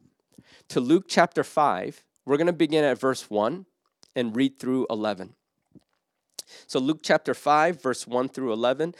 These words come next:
I'll be reading it for us. I'll be reading from the N I V. It reads this.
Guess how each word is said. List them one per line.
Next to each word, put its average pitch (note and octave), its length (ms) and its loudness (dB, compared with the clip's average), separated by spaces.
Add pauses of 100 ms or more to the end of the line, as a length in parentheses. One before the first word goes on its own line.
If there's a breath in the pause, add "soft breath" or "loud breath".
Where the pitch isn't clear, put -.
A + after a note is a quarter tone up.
(180 loud breath)
I'll F3 140 4
be A3 140 -4
reading F3 320 -2
it B2 80 -4
for C3+ 240 0
us. A2 120 -4
I'll A#2+ 120 0
be A#2+ 100 -6
reading C3 280 -4
from A#2+ 200 -6
the A#2 180 -6
N A#2 120 -2
I G#2+ 100 -2
V. A#2+ 300 -8 (320)
It A#2 100 -8
reads A2 280 -10
this. A2 340 -10